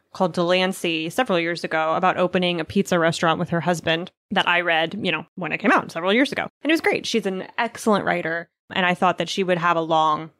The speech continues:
and storied career <laughs> writing about food. And that has turned out to not be the case. So The Fixed Stars is about, is a memoir, another memoir, about how when she was thirty-six, while she was serving on a jury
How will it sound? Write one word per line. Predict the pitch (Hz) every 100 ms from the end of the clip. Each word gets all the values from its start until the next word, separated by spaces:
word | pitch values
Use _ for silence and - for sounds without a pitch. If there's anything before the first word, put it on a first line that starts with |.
| -
and | 170
storied | - 170 160 156 - _ _ -
career | 196 185 170 160 160 196 185 208
<laughs> | 190 _ _ -
writing | 185 180
about | 170 -
food. | - 220 175
And | - 202
that | 269
has | 311
turned | - 302
out | 285
to | 294
not | 294
be |
the | 285
case. | 269 - - -
So | -
The | 220
Fixed | 208 339 -
Stars | - 220 175 160 160
is | - 180
about, | 175 170 170 165 -
is | 208
a |
memoir, | 294 175 165 196
another | 180 165
memoir, | 196 160 151 170 - -
about | 185 180 170
how | - 190
when | 180
she | 175 202
was | 180
thirty-six, | 254 302 - 185 -
while | - 180
she | 185
was | 175
serving | 202 202 202
on | 196
a |
jury | 175 - 220 156 147